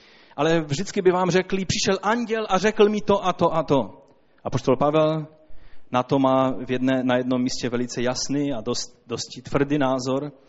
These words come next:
že ať je to jakýkoliv anděl, jakýkoliv člověk, ať je to i on sám, pokud by přišel a hlásal jiné evangelium, než to, co oni přijali, budiš proklet.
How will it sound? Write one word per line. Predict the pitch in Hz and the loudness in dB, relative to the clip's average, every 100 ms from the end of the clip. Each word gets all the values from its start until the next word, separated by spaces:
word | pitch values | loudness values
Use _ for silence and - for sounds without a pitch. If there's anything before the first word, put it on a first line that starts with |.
| - - | -14 -12
že | - 123 | -8 -6
ať | 127 | -4
je | 139 | -4
to | 135 | -4
jakýkoliv | 131 139 135 135 120 - | -6 -8 -8 -6 -6 -6
anděl, | 139 151 156 165 175 170 _ - - - - - | -6 -6 -6 -8 -10 -14 _ -12 -12 -14 -14 -12
jakýkoliv | 104 139 - 139 143 131 | -12 -10 -6 -4 -4 -6
člověk, | - 147 151 156 170 180 - - _ - | -6 -4 -4 -4 -10 -12 -18 -20 _ -8
ať | - 156 | -4 0
je | 196 | 0
to | 202 | 0
i | 202 220 | -2 -2
on | 214 220 | 0 0
sám, | - - 233 254 190 123 | -2 -4 -4 -2 -2 -2
pokud | 127 - 123 | -6 -8 -6
by | 123 | -8
přišel | - - 160 | -6 -6 -4
a | 139 | -4
hlásal | 143 139 127 | -4 -4 -4
jiné | 151 202 214 | -4 -4 -4
evangelium, | 165 135 120 107 98 - - - - - - - - | -4 -4 -6 -6 -10 -10 -14 -12 -14 -14 -12 -12 -10
než | 110 - | -10 -4
to, | 170 | -4
co | - 151 | -4 -4
oni | 151 | -4
přijali, | 131 - 143 139 139 139 - _ _ _ _ - | -4 -4 -2 -2 -4 -6 -12 _ _ _ _ -10
budiš | 117 113 | -8 -6
proklet. | - 107 - 95 - | -6 -6 -6 -12 -16